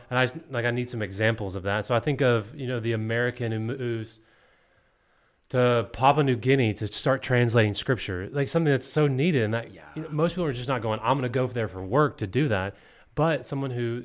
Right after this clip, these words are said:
Speaker 1: God shapes their heart and ends up sending them. I think
Speaker 2: Mm-hmm.
Speaker 1: of the,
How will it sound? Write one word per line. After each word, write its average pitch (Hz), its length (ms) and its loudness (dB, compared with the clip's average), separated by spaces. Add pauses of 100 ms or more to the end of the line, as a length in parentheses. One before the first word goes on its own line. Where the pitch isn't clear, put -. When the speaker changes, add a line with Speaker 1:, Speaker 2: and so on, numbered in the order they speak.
(200)
Speaker 1:
God 120 260 -6
shapes - 440 -6
their 107 140 -4
heart 120 360 -2
and 113 160 -4
ends 120 200 -2
up 110 80 -8
sending 117 540 -4
them. 101 240 -10 (520)
I 120 100 2
think 135 260 2
Speaker 2:
Mm-hmm. 143 60 2
Speaker 1:
of 120 260 0
the, 120 560 -2